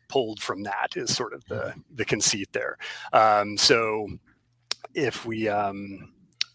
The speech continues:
yeah, so if we go down here, we've got basically, uh, I guess the first thing I'm excited about is we've got variant covers this time out, which I haven't done before. I'm like, uh, I was pretty reluctant at first just 'cause I'm not a,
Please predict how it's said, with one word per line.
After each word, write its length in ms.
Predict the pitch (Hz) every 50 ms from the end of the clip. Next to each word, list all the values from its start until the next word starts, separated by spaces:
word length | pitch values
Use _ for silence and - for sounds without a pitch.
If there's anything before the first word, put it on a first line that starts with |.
| _ _ _
yeah, 180 | 196 160 127 104
so 180 | - - 139
if 100 | 117 -
we 100 | 131 110
go 120 | 107 127 117
down 280 | 110 113 113 117 113
here, 280 | 104 120 120 117 120 117
we've 180 | 110 107 101
got 360 | - 127 117 110 110 - 95 _
basically, 640 | 127 120 117 - - 123 - 120 120 117 113 110 104 - - - - - - - - -
uh, 380 | - 117 120 - - - - - - _ _ _ _ _ _ _ _ _ _ - - - - 110
I 80 | - 123
guess 180 | 113 117 104 -
the 100 | 120 -
first 220 | - 190 180 -
thing 180 | - 131 113 110
I'm 120 | 107 104
excited 380 | 104 - - 123 107 104 104 101
about 260 | 101 110 110 127 160
is 200 | 143 110 98 101
we've 120 | 107 98
got 200 | - 135 120 113
variant 500 | 107 123 123 131 135 127 123 117 117 110
covers 360 | - 120 107 98 110 104 92 -
this 160 | 107 95 -
time 240 | - 110 101 98 98
out, 240 | 95 101 113 - -
which 240 | - 101 - -
I 120 | 104 95 92
haven't 260 | 85 101 98 95 92
done 180 | 110 101 95 101
before. 360 | 101 98 - 113 107 113 117
I'm 180 | 110 98 98 _ _ _
like, 320 | 123 98 - - - - - -
uh, 300 | 135 107 107 113 131 135 - - - - - - - -
I 80 | - 113
was 300 | 120 120 131 - - - _ - - 139 127 151 131 -
pretty 200 | - 180 190 185
reluctant 560 | 160 147 139 120 123 147 156 - - 185 175
at 100 | 180 -
first 280 | - 170 170 175 - -
just 160 | 127 - -
'cause 140 | - 110 117
I'm 160 | 120 113 110
not 180 | 110 113 113
a, 300 | 110 110 107 101 101 98